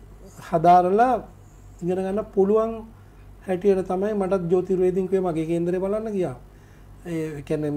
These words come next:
දෙමව්පියෝ මගේ හිරගත වුණාන් පස්සේ බලනකොට. ඒක සත්‍යයක්. ඒක මේ අද ඉස්සර වගේ ඉස්සර මේ පරණ ජ්‍යොතිර්වේදියෙකු එක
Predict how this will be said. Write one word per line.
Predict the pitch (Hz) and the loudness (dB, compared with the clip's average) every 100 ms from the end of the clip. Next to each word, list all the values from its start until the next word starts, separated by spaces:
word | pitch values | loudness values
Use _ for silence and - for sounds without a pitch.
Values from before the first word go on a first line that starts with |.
| 139 | -2
දෙමව්පියෝ | 151 151 147 170 | -2 -2 -2 0
මගේ | 165 156 160 | 0 -2 -2
හිරගත | 156 156 151 156 | -2 -2 -4 -4
වුණාන් | 156 156 156 | -4 -4 -4
පස්සේ | 160 165 165 | -6 -4 -2
බලනකොට. | 185 214 190 143 - - - - - - | -2 -4 -6 -6 -8 -20 -20 -20 -20 -16
ඒක | - 175 233 | -12 -8 -8
සත්‍යයක්. | - 180 - - - 208 156 - | -2 -2 -2 -8 -4 -4 -4 -8
ඒක | 156 156 185 | -10 -6 -4
මේ | 165 143 131 127 - - - - - | -4 -4 -6 -10 -20 -20 -20 -20 -12
අද | 151 156 214 175 | -8 -2 0 0
ඉස්සර | 160 147 185 175 180 | -2 -4 -2 0 2
වගේ | 175 170 196 | 2 2 -2
ඉස්සර | 180 - 160 | -2 -4 -4
මේ | 180 165 156 151 139 139 | -2 -4 -6 -6 -8 -6
පරණ | 151 143 156 156 | -6 -4 -6 -6
ජ්‍යොතිර්වේදියෙකු | 156 151 165 160 156 156 170 196 220 - - - | -4 -4 -4 -2 -2 -2 0 -2 -4 -18 -20 -20
එක | - | -10